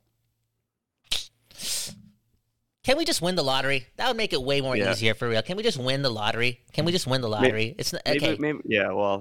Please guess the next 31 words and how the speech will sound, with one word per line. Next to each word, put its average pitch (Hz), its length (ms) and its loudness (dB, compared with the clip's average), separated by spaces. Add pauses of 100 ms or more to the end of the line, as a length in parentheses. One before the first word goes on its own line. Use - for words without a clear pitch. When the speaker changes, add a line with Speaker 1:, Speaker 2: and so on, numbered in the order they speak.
Speaker 2:
that, - 240 -2
li-, 110 220 -2
winning 127 220 2
the 117 40 -2
lottery 107 380 2
would 104 180 -2
be 101 60 -2
nice, 92 240 0
but 101 120 0
maybe 110 200 0
let's 107 240 2
leave 101 120 0
it 101 60 4
up 95 120 2
to 110 100 -4
the 98 60 -4
commentaries 92 720 2
and, 90 120 -2
and 104 260 0
Speaker 1:
<laughs> - 0 -
Yeah. 127 160 2
Speaker 2:
keep 110 140 -4
this - 100 -8
conversation 98 560 0
going. 95 380 2
Would 117 200 2
you 127 120 0
trade 104 520 0 (540)
three 131 260 0
first-round 127 680 -2
picks - 500 -4